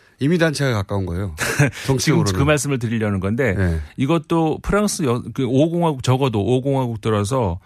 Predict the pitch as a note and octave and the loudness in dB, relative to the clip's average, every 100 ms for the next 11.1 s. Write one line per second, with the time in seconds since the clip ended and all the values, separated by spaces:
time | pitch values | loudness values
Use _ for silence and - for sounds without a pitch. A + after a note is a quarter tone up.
0 | - - - G2 G2 G2 F#2+ F#2 - C3 | -20 -20 -10 -4 -2 0 0 -2 -4 0
1 | C#3 D3 - B2 E3+ D#3+ D3 - C3+ D3+ | 0 0 -4 -2 0 2 0 -2 -4 -2
2 | C#3+ G3+ A3+ A#3 G#3+ F3+ A#2 A#2 A#2+ A2 | 0 2 4 2 2 0 2 2 0 0
3 | G#2 A2 A2+ G#2 G2+ G2+ G2 A#2 G#2+ G2+ | 0 2 0 0 -2 -4 -2 2 2 2
4 | F#2 F#2+ - F#2 F#2 G3 F#3 C#3+ - G#3+ | 0 -2 0 -2 2 0 0 -4 -2 0
5 | G#3 A2 E2+ F#2 - - E3+ D#3 - - | 2 0 -2 -6 -8 0 2 0 -4 0
6 | C#3 E3 G3+ F3+ F3 F#3 D3 G2 F#2 G#2+ | 4 4 2 -2 -2 -2 0 -2 -2 -4
7 | F2+ D2+ - G#2+ G2+ F2+ F#2+ F#2 E2+ D#2 | -6 -8 -4 -4 -2 -8 -8 -6 -6 -6
8 | _ - - - G#3+ A#3 G#3 C#3+ - - | _ -20 -20 -2 2 4 4 2 0 -2
9 | E3 A2 D3 C#3+ C#3 G#2+ B2 G2+ G#2 G2 | -2 -2 -4 -4 0 0 2 2 2 0
10 | G2 A#2 G2 F2 G2+ G2+ - C3+ A#2+ G#3 | 0 2 2 0 -4 -12 -4 -2 2 0